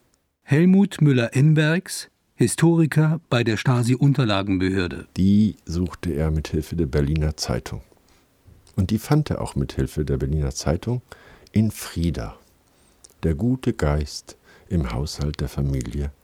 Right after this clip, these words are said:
Speaker 2: Heim. Und mit einem unglaublichen Fingerspitzengefühl hat die Abteilung, zuständig für Verfolgung von sozialistischen Träumen, es geschafft, Frieda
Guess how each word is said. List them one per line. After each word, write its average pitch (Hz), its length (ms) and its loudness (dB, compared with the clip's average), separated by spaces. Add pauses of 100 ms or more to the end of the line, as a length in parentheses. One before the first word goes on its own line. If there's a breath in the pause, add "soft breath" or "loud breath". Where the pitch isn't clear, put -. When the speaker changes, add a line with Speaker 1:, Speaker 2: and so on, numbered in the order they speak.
(100)
Speaker 2:
Heim. - 240 -8 (1200 loud breath)
Und 87 240 -4
mit - 200 -6
einem 117 400 0
unglaublichen 113 1300 0
Fingerspitzengefühl 87 1400 -2
hat - 160 -4
die 87 120 -2
Abteilung, 95 680 -2
zuständig 92 680 -2 (100)
für - 180 -2
Verfolgung 85 920 0 (320 loud breath)
von 85 300 0
sozialistischen 78 920 -2
Träumen, 90 520 -2 (600 loud breath)
es - 220 -2
geschafft, - 640 -4 (1040 loud breath)
Frieda 92 640 -2